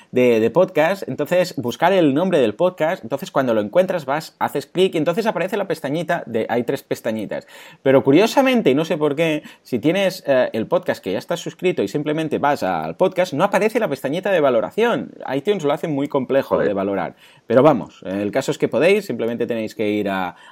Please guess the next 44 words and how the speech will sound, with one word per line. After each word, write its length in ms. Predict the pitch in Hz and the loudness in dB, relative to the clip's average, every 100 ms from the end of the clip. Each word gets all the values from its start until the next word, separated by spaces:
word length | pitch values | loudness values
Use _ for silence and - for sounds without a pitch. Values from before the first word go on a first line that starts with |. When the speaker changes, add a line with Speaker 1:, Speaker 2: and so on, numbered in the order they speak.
| - | -4
Speaker 1:
al 160 | 98 | -2
buscador, 640 | 107 120 143 156 180 196 - | -2 0 2 4 4 2 -4
nos 300 | 104 107 107 | -8 -6 -6
encontráis 640 | 104 101 131 180 170 196 196 | -6 -4 -2 0 0 0 -4
y 60 | 104 | -6
entonces 340 | 98 104 113 | -4 -6 -6
sí 120 | 110 | -6
que 80 | 104 | -6
os 80 | 107 | -8
aparecerá 400 | 92 92 92 87 | -8 -8 -8 -8
la 100 | 90 | -8
pestañita. 500 | 90 - 71 - - _ - - - | -10 -12 -16 -16 -20 _ -20 -18 2
Pero 120 | 135 | 4
vamos, 160 | 175 143 | 6 6
Speaker 2:
Eso, 120 | 147 | 4
Speaker 1:
gracias 220 | - 160 | 4 4
Speaker 2:
pues 40 | |
Speaker 1:
a 60 | 165 | 4
Speaker 2:
no. 60 | 139 | 4
Speaker 1:
todos 140 | 143 | 4
los, 400 | 147 151 151 - | 4 2 0 -6
eh, 100 | 120 | -4
veinticuantos, 720 | 117 131 131 131 156 170 196 | 0 -2 -2 0 0 0 0
veinticuatro 500 | 147 120 123 147 160 | -2 -2 0 0 0
que 80 | - | -8
se 140 | - | -4
han, 200 | 113 107 101 | -4 -2 0
Speaker 2:
Veinticuatro. 640 | 139 - - 104 98 85 82 69 - | 0 -2 0 0 2 -2 -4 -14 -8
Speaker 1:
que 100 | 127 | -6
se 60 | 110 | -2
han, 60 | 107 | 0
Speaker 2:
Sí, 60 | |
sí. 20 | 101 | -2
Speaker 1:
ah, 180 | 92 87 | -6 -6
dignado 640 | 104 113 117 117 139 147 | -6 -4 -2 0 2 2
ahí 300 | 95 107 131 | -2 -4 -4
a 320 | 120 117 135 - | -4 -2 -4 -2
ir 380 | 123 139 151 151 | 2 6 6 4
y 440 | 120 127 156 151 | 2 2 2 0
invertir 440 | 123 123 110 117 | -2 -2 -2 -4
su 120 | 101 117 | -4 -6
tiempo. 320 | 90 69 73 | -6 -8 -6
Muchas 300 | 110 139 98 | -4 -2 -4
gracias, 300 | 73 - - | -4 -12 -16